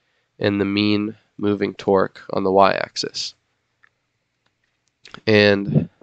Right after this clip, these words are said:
basically, this will be what you submit to Canvas. I'd just like you to take a screenshot of this completed torque plot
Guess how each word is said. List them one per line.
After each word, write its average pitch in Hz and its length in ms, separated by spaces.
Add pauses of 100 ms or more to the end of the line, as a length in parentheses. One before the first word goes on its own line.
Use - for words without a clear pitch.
(120)
basically, 117 800 (640)
this 113 240
will 120 100
be 110 460 (180)
what 104 400
you 104 160
submit 101 640 (280)
to 113 120
Canvas. - 720 (540)
I'd 110 160
just 107 200
like 107 240
you 110 180
to 104 540 (800)
take 117 220
a 117 40
screenshot 107 680
of 101 160
this 101 260
completed 101 640
torque - 400
plot 98 340